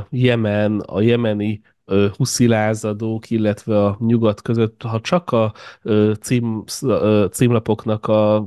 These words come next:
kiírásait, hogy mondják ezt, címeket <laughs> megnézzük, akkor azt látjuk, hogy ismét lecsapott az Egyesült Államok és Nagy-Britannia, kigyulladt egy olajszállító hajó, miután a jemeni huszik rakétákat, ö, lőttek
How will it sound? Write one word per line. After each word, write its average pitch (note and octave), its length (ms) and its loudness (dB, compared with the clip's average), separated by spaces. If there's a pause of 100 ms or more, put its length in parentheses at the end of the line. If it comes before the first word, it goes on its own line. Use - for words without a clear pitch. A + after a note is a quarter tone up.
kiírásait, A2 800 -2
hogy A#2+ 180 -4
mondják A#2+ 340 0
ezt, G2 140 -8
címeket B2+ 720 0 (260)
<laughs> - 240 -14
megnézzük, B2 640 2
akkor A#2+ 260 0
azt A2+ 180 0
látjuk, G#2 280 -4
hogy A2 140 0
ismét A2+ 360 0
lecsapott G#2+ 500 0
az A2 140 0
Egyesült G#2 540 -2
Államok G#2 400 0
és - 160 -6
Nagy-Britannia, A2+ 880 0 (260)
kigyulladt A#2 680 0
egy G#2 200 -2
olajszállító G#2 920 0
hajó, G#2 320 2
miután G#2 400 0
a G#2 60 0
jemeni G#2 400 0
huszik G2+ 360 -10
rakétákat, A2 1040 -2
ö, G#2 200 0
lőttek G#2+ 500 0